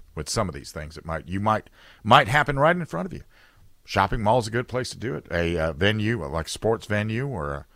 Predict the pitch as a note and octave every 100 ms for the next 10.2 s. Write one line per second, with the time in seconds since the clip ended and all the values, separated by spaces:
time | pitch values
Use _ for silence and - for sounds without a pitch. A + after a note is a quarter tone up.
0 | _ _ _ _ F2 E2+ F2 A#2 G2+ A#2+
1 | F2 A#2+ A#2 G2+ E2 F#2 E3+ F#3 F#2 G#2+
2 | A2 C#3 - G2+ - F#2 C2+ E2+ D#2+ -
3 | A#2 B2 B2 F2+ E2+ D#2+ - - _ _
4 | _ _ _ _ _ _ _ _ D#2+ G#2
5 | F3+ F3+ - A#2 - D3+ D3+ A2+ C3+ A#2+
6 | F2 E2+ C3 C#3 - C3 A2+ B2+ A#2+ E2+
7 | E2 E2 G2 D#2 - F3 B3 C#4+ E3+ G#2+
8 | G#2+ A2 B2+ B2 G#2+ F#2 F2 F2 E2 E2
9 | C#2 D2+ D2 C2+ - C#2+ - - - G#2
10 | F2+